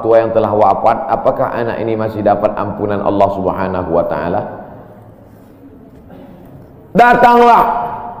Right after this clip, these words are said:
seorang bapak mengadu kepada Umar bin Khattab.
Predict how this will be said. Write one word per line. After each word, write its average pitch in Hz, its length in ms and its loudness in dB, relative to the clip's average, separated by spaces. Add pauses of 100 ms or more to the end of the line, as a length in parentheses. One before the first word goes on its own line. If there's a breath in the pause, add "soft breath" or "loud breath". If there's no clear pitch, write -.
seorang 214 420 6
bapak 214 380 4 (100)
mengadu 208 480 4
kepada 196 480 4
Umar 202 320 4
bin 190 160 2
Khattab. 175 360 2